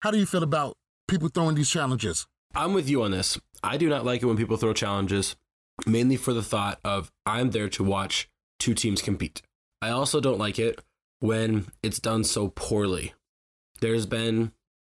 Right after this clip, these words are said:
Speaker 2: times in the past, and you can just pull back
Speaker 1: <laughs>
Speaker 2: any team challenge that, you know, teams have thrown it. Johnny Bananas has not done this one time. Laurel hasn't done this one time. They've done this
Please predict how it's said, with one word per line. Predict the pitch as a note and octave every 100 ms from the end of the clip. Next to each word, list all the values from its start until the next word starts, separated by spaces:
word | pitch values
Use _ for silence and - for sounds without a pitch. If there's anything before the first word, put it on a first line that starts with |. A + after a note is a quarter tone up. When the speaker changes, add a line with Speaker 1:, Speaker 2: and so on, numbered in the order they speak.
| -
Speaker 2:
times | - B2+ C3 D3+
in |
the | E3
past, | C#3+ A2+ A2 - - _ - F#3+ F#3+
and | B2+ A#2
you | A#2
can | C#3+ A#2+
just | A#2+ -
pull | - A#2+
back | A#2+ A#2 -
Speaker 1:
<laughs> |
Speaker 2:
any | A2+ B2 A#2+
team | - B2 A#2+ A#2
challenge | - G#2+ G2 F#2 G#2+ - - _ _ _
that, | A#2 G#2+ _ -
you | G#2
know, | F#2+ - _ -
teams | C3+ A#2+
have | A#2+
thrown | - A#2+ G2+
it. | F2 E2+
Johnny | A2 A2+
Bananas | A#2 A2+ A2+ G#2
has | G#2+
not | G#2 G2+ G2
done | G2+
this | G2 -
one | F#2+ F#2+ F2+
time. | F#2+ F#2 F#2
Laurel | G2+ A2
hasn't | G#2 G#2 F#2
done | G2
this | F#2+
one | G2 F#2
time. | F#2 F#2
They've | C3 B2
done | D3
this | C#3